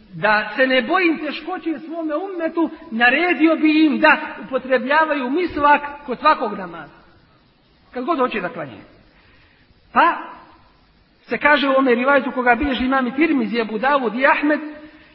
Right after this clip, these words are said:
pa Zeid nikada nije išao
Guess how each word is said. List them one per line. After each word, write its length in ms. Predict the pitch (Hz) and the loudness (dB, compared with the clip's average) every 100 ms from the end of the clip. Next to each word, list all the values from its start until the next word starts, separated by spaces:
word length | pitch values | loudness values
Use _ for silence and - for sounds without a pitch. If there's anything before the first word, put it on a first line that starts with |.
| _ - | _ 2
pa 200 | 233 226 208 175 | 4 4 0 0
Zeid 520 | 349 349 240 - - - - - _ _ _ _ _ _ _ _ | 4 4 2 -4 -12 -18 -20 -20 _ _ _ _ _ _ _ _
nikada 720 | 233 294 403 - 277 262 247 | 4 6 6 6 4 6 6
nije 560 | 254 349 349 269 - 339 | 6 4 4 4 2 0
išao 520 | 320 320 311 285 311 | 2 2 4 4 2